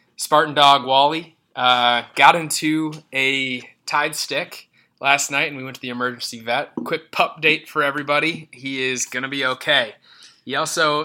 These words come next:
the pod's also sponsored by Advil. He also <laughs> ate ten Advil. Um, so that's a bummer. Um, if that happens to your dog, I recommend bringing him to the vet right away and, uh,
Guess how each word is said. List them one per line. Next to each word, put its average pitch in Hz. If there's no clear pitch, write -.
the 151
pod's 175
also 180
sponsored 156
by 135
Advil. 139
He 143
also 151
<laughs> -
ate 151
ten 151
Advil. 123
Um, 123
so -
that's 156
a 139
bummer. 135
Um, 135
if 151
that 196
happens 185
to 160
your 151
dog, 156
I 127
recommend 135
bringing 127
him 127
to 127
the 120
vet 117
right 117
away 113
and, 107
uh, 104